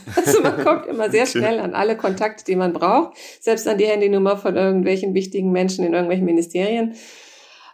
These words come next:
Speaker 1: Und, ähm, es war auch damals schon so, dass, äh, E-Mails nichts gebracht haben, weil eh keiner antwortet. Also man muss immer direkt an die Leute rangehen. <laughs>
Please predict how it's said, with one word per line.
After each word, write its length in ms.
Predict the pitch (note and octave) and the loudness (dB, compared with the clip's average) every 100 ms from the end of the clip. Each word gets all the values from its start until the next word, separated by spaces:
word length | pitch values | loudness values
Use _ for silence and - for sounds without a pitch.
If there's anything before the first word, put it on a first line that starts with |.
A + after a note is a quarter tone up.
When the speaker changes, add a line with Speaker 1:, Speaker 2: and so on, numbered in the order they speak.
| _ | _
Speaker 1:
Und, 380 | - G3 F#3 F#3 - | 0 2 2 -2 -2
ähm, 840 | F#3 F3+ F3 E3+ E3+ F3+ F#3+ - _ _ _ _ | 0 2 2 2 0 -2 -8 -14 _ _ _ _
es 140 | F#3+ F#3+ | -10 -2
war 160 | F#3 | 0
auch 80 | F#3+ | 0
damals 480 | - E3+ A3 A#3 A#3 | 0 0 2 0 0
schon 160 | A#3+ A3 | -2 0
so, 140 | A3 | 2
dass, 440 | F#3+ F#3+ - - | 2 -2 -4 -14
äh, 640 | - F#3 F3+ E3 D#3 - - - - - - - | -6 0 2 2 2 0 -6 -14 -20 -20 -20 -6
E-Mails 380 | - A3 G#3 G3 | -2 2 2 2
nichts 200 | G3+ - | -2 -4
gebracht 380 | E3+ F#3 F#3+ - | -6 -4 -6 -2
haben, 220 | A3 G3+ | 0 2
weil 120 | F3+ | 2
eh 60 | F3+ | 2
keiner 300 | F3+ G3 E3 | 0 -2 0
antwortet. 440 | E3+ F3+ E3 E3 | -2 -2 -4 -2
Also 140 | E3+ F3+ | 0 2
man 100 | F3 | 0
muss 140 | F#3+ | 2
immer 160 | F#3+ F3+ | 2 2
direkt 420 | - F3 E3 E3+ | 0 0 0 0
an 100 | E3+ | -2
die 60 | D3+ | 0
Leute 300 | D3+ D3+ E3 | 0 -2 -6
rangehen. 360 | D3+ D#3 F#3 | -4 0 0
<laughs> 60 | - | -2